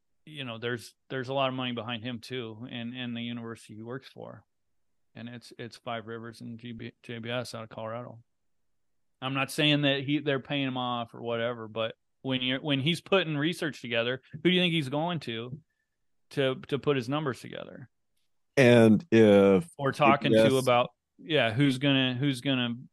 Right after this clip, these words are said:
Speaker 1: carry the load on if there's a little bit more cost involved in, in the market.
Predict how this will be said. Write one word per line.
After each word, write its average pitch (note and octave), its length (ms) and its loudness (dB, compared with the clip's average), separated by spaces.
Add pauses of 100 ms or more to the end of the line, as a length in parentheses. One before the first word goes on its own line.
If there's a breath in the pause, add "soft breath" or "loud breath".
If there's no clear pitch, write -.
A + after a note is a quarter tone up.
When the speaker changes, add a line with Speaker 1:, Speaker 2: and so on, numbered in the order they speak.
(200)
Speaker 1:
carry C3+ 260 0
the B2 120 -2
load B2+ 300 2
on B2 360 -4
if B2+ 200 -8
there's B2 200 -6
a B2+ 40 -8
little B2 220 -4
bit B2+ 260 -6
more B2 400 -6 (360)
cost C#3 360 -4
involved A#2 540 -8
in, A#2 400 -12
in A#2 160 -10
the A2 60 -10
market. B2+ 460 -12